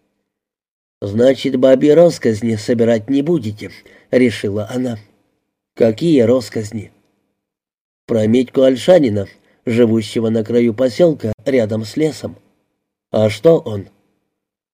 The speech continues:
«Якобы леший, не верьте». «Он не леший», усмехнулся я. «Бабы расскажут. Якобы Митькину мать ворожея предупреждала: 'Не рожай, ахнешь.'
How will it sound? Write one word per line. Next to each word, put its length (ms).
«Якобы 560
леший, 500
не 220
верьте». 420
«Он 320
не 120
леший», 500
усмехнулся 720
я. 260
«Бабы 460
расскажут. 680
Якобы 520
Митькину 480
мать 260
ворожея 560
предупреждала: 880
'Не 220
рожай, 460
ахнешь.' 640